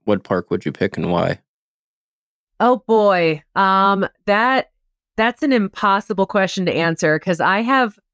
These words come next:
Speaker 2: worked in some places I had never heard of before I got the job. And they ended up being some of the coolest places. Like, I've, I've never, and I don't know, have you ever gone to a national park and been like, "Whoa, that place fucking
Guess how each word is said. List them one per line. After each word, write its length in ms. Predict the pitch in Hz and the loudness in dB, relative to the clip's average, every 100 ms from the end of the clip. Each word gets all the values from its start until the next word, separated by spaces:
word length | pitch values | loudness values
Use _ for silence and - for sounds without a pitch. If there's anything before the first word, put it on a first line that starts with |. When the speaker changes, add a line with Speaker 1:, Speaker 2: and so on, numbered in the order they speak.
| _ _ - | _ _ -10
Speaker 2:
worked 480 | 180 185 196 202 _ - | -2 0 2 0 _ -4
in 160 | 190 | -4
some 240 | 180 190 190 | 0 -2 0
places 600 | 185 175 - 196 190 180 - | 0 0 0 0 -2 -4 -2
I 380 | 165 165 165 165 | 0 2 0 0
had 240 | 170 165 | -2 -4
never 340 | 160 160 156 - | -4 -2 -2 -2
heard 180 | 185 151 | -2 2
of 220 | 170 214 | 2 0
before 320 | 196 - 180 170 | -4 -4 0 0
I 80 | |
got 220 | 165 156 - | 0 -4 -4
the 80 | |
job. 460 | 156 127 120 147 226 - _ _ _ _ - | -4 -2 0 0 -2 -6 _ _ _ _ -6
And 200 | 175 165 | -4 0
they 160 | 175 | 0
ended 260 | 151 165 160 | 2 0 0
up 120 | 151 | 0
being 280 | 170 165 160 | 0 0 0
some 200 | 160 170 | -2 -2
of 60 | 156 | -2
the 100 | 147 - | -4 -6
coolest 760 | - - 208 202 208 202 - | -10 -2 2 2 2 0 -4
places. 600 | 180 147 139 123 85 95 | -2 0 0 -2 -4 -4
Like, 180 | 165 156 | -2 0
I've, 160 | 175 196 202 | 0 -2 0
I've 200 | 220 208 | 0 0
never, 540 | 220 226 240 359 370 349 _ _ _ _ | 0 0 0 0 0 -2 _ _ _ _
and 120 | - 220 | -2 0
I 80 | |
don't 80 | 233 | 0
know, 120 | 202 | 0
have 160 | 170 185 | 0 0
you 140 | 233 | 0
ever 160 | 269 269 | 0 0
gone 200 | 233 233 | 0 0
to 80 | 247 | 0
a 80 | 208 | 0
national 400 | 180 180 - 208 | 0 -2 -2 -4
park 260 | 190 185 | -2 -2
and 80 | 190 | -2
been 160 | 196 190 | -2 0
like, 200 | 175 160 | 0 -2
"Whoa, 360 | 151 175 214 202 | -2 0 4 4
that 200 | 196 208 | 2 0
place 260 | 240 202 - | 0 0 0
fucking 360 | 208 190 180 | 0 0 -2